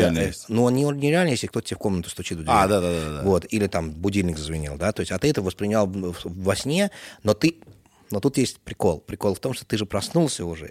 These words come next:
Speaker 2: и это ты думаешь, что у тебя там был гром. Это у тебя мозг вписал в контекст твоего сна, который был. Предположим,
Speaker 1: Да.
Speaker 2: ты был там на улице,
Speaker 1: Внешние
Speaker 2: там
Speaker 1: сигналы.
Speaker 2: дождь, там тебе снился, там ещё что-то.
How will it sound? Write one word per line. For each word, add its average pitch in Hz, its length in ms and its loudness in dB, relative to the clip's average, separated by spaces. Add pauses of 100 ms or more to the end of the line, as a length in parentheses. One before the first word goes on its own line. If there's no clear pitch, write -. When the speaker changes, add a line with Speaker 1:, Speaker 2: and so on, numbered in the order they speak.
Speaker 2:
и - 80 -8
это 98 160 -4
ты 139 140 -4
думаешь, 127 440 0
что - 240 -10
у 90 80 -8
тебя 110 300 -6
там 95 320 -4
был 90 220 -6
гром. 90 420 2 (460)
Это 117 240 0
у 110 80 0
тебя 117 320 2
мозг 143 600 4 (280)
вписал 117 800 2 (340)
в - 100 -12
контекст - 680 0
твоего 101 360 2
сна, 160 500 4
который 98 380 0
был. 95 400 0 (140)
Предположим, 104 300 0
Speaker 1:
Да. - 40 -8
Speaker 2:
ты 98 60 -4
был 104 120 2
там 87 160 0
на 92 120 2
улице, 107 260 4
Speaker 1:
Внешние 113 100 2
Speaker 2:
там 98 140 4
Speaker 1:
сигналы. 104 280 6
Speaker 2:
дождь, 73 180 0
там 87 160 -2
тебе 87 200 -4
снился, 87 360 -4
там 85 160 -2
ещё 87 160 -2
что-то. - 240 -6